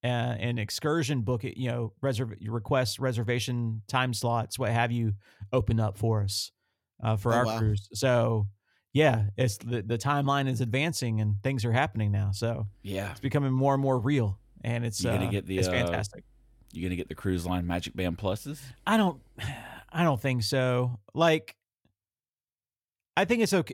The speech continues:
Speaker 1: I, I think it's cool that they're, that they're gonna work and that you don't have to n-, necessarily have that key to the world card or whatever they call it for the cruise
Speaker 3: Mm-hmm.
Speaker 1: line, um, on you. But I, I think, like,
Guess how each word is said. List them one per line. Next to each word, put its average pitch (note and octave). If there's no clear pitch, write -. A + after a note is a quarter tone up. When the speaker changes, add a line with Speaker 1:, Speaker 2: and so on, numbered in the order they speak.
Speaker 1:
I, F3
I -
think A3+
it's E3+
cool E3+
that D#3+
they're, C#3
that B2
they're B2+
gonna B2+
work B2
and C#3
that C3
you C3
don't C#3+
have C#3
to C#3
n-, B2
necessarily C3
have A#2+
that A#2+
key D#3
to D3
the B2
world B2
card B2
or A#2+
whatever A#2+
they B2
call B2
it -
for -
the A2+
cruise A#2
Speaker 3:
Mm-hmm. -
Speaker 1:
line, B2
um, A#2
on C#3
you. C#3+
But C3+
I, E3
I D#3+
think, G3+
like, D3